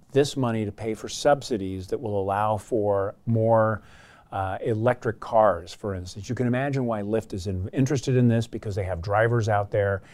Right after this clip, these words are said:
They would love to virtue signal on the one hand. "Look at us, we're for the, we're for climate change. You know, we are, we're, we're against climate change. We want climate provisions. We want more electric cars." Uh, and we're gonna do that only by taxing the wealthiest, you know, the top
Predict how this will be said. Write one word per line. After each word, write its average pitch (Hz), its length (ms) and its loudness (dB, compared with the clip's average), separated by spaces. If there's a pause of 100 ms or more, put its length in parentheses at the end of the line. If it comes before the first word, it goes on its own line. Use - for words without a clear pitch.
(260)
They 113 120 2
would 113 100 0
love 113 160 4
to 104 80 -2
virtue 120 560 2
signal 110 580 -2
on 113 140 -2
the 107 80 2
one 117 180 2
hand. 101 220 -2
"Look 147 100 0
at 214 60 0
us, - 240 0
we're 131 60 -2
for 175 180 -2
the, 139 240 -2
we're 143 260 2
for 170 360 2
climate 156 400 -2
change. 87 600 -8
You 143 80 -6
know, 110 80 -2
we 117 120 0
are, 123 160 2
we're, 123 240 2
we're 117 220 4
against 113 280 2
climate 98 300 -4
change. 98 260 -8
We 98 80 -6
want 95 260 -6
climate 113 380 -4
provisions. 123 580 0
We 110 60 -2
want 101 180 -4
more 127 220 2
electric 110 420 -2
cars." - 520 -6 (600)
Uh, 113 60 -2
and 123 120 0
we're 135 80 6
gonna 143 140 6
do 180 160 4
that 151 160 4
only 226 180 0
by 226 140 2
taxing 156 480 -4
the 131 80 2
wealthiest, 120 760 2
you 175 100 -10
know, 107 120 -2
the 107 80 -2
top - 480 -6